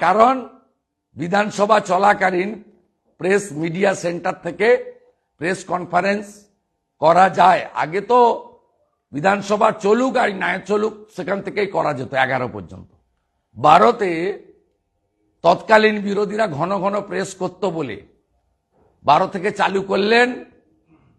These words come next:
যে মিডিয়া সেন্টারে শুধু অ্যাসেম্বলি সেশনে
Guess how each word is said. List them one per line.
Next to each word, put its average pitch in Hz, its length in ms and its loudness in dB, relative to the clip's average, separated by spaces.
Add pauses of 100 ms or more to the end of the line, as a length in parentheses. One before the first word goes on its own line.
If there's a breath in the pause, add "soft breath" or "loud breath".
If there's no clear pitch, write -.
(360)
যে 196 220 6 (560)
মিডিয়া 214 300 0 (140)
সেন্টারে 214 540 2 (680)
শুধু 196 240 -6 (160)
অ্যাসেম্বলি 220 580 -4
সেশনে 190 400 -2